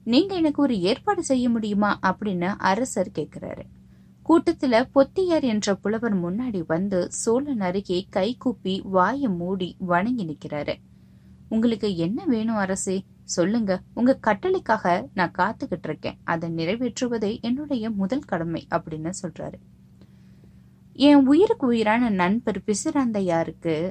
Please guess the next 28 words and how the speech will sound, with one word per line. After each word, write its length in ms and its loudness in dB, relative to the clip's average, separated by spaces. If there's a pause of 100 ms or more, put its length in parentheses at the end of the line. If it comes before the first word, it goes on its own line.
(120)
நான் 420 0
இந்த 240 0
மாதிரி 260 0
வடக்கு 440 2
நோக்கி 400 0
இருந்து 400 -2
உயிர் 240 -2
விட 220 -2
போகும் 500 -4
செய்தி 480 -4
அறிந்து 460 -2 (400)
நானும் 580 4
வடக்கு 420 2
நோக்கியே 520 6
உயிர் 360 0
நீக்க 280 0
போறேன்" 420 0
அப்படின்னு 600 -2
வந்து 300 0
நிப்பாரு. 500 -2 (560)
அப்படி 400 -4
வந்தா 640 2 (280)
நீங்க 280 4
வேற 340 0
எதுவுமே 480 2
செய்ய 320 -4
வேணாம். 380 -2
இதோ 240 0